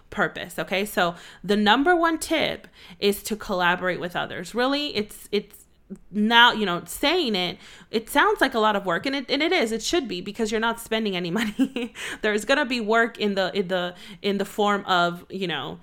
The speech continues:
sending emails and messages and having conversations and sending, se-, setting up some virtual coffees or so, or some local coffee dates with,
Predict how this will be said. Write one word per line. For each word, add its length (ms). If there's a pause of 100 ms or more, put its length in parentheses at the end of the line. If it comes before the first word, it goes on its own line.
sending 380
emails 640
and 120
messages 720
and 120
having 260
conversations 840
and 100
sending, 480
se-, 300
setting 340
up 160
some 220
virtual 400
coffees 680 (280)
or 100
so, 320 (220)
or 80
some 240
local 320
coffee 400
dates 360
with, 320